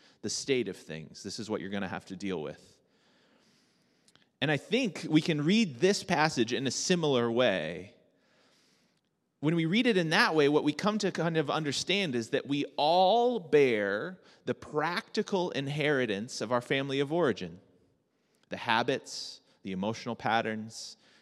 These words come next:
and the genetic predispositions of our families. It is simp-, uh,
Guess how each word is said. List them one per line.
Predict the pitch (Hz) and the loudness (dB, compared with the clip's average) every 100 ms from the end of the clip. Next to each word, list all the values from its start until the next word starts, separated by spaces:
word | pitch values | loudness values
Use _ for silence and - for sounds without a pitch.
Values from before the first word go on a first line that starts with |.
| _ | _
and | 113 | -6
the | 113 | -6
genetic | 123 113 127 139 - | -2 2 2 2 -2
predispositions | 123 107 101 110 95 101 - 98 | -6 -4 -6 -8 -8 -8 -8 -10
of | - 110 107 | -6 -6 -4
our | 104 98 95 | -4 -4 -6
families. | - 95 85 80 - - - - _ _ _ _ _ _ _ _ _ _ _ _ _ _ _ _ _ _ _ _ _ _ - | -10 -10 -10 -12 -18 -20 -20 -20 _ _ _ _ _ _ _ _ _ _ _ _ _ _ _ _ _ _ _ _ _ _ -4
It | 135 | -2
is | 135 | 0
simp-, | 175 190 - | -2 -2 -4
uh, | - 127 110 90 82 | 0 2 2 0 -2